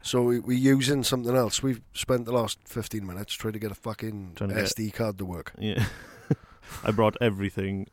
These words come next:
Speaker 2: except for my fucking Tascam recorder. So we're using a Zo-,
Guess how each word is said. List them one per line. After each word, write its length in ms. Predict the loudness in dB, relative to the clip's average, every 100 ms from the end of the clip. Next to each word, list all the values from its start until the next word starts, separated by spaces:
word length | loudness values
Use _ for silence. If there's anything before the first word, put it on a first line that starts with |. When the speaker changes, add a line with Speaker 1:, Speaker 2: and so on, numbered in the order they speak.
| _
Speaker 2:
except 480 | -8 0 0 0 -4
for 140 | -2
my 260 | 0 0 -2 -6 -20
fucking 480 | -4 -4 -2 -2 0
Tascam 600 | -2 -4 -4 -2 -2 -4 -6
recorder. 540 | -4 -2 0 -2 -4 -8 _ -20 -20 -20 -20 -10
So 160 | -2
we're 60 | 0
using 280 | 2 2 2
a 180 | 4 2
Zo-, 220 | 2 0